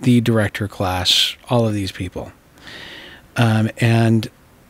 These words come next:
and he has a passionate for visual arts and good painting. And I remember, um,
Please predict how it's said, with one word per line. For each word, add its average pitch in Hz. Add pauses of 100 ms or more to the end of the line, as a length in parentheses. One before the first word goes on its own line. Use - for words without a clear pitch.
(300)
and 120
he 180
has 160
a 127
passionate 110
for -
visual 95
arts - (380)
and 110
good 117
painting. - (1200)
And 120
I 123
remember, 127
um, 107